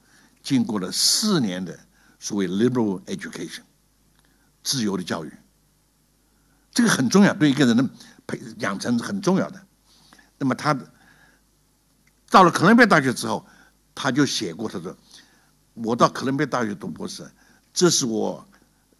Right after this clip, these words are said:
留到西-，到西洋来的最后的目标。”他就是也成为一个自己在学术上的一个，一个成就嘛。那么时候他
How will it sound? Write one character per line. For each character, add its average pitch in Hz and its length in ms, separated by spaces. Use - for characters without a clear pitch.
留 131 340
到 135 140
西-， 156 260
到 127 100
西 - 200
洋 127 160
来 80 140
的 - 80
最 120 100
后 101 80
的 98 80
目 98 160
标。” - 240
他 - 140
就 95 100
是 90 220
也 80 160
成 92 180
为 92 100
一 90 60
个 80 80
自 - 180
己 78 240
在 87 200
学 120 220
术 - 0
上 110 260
的 85 80
一 82 60
个， 80 140
一 - 40
个 90 80
成 80 260
就 127 140
嘛。 92 160
那 143 120
么 135 100
时 120 120
候 101 100
他 98 280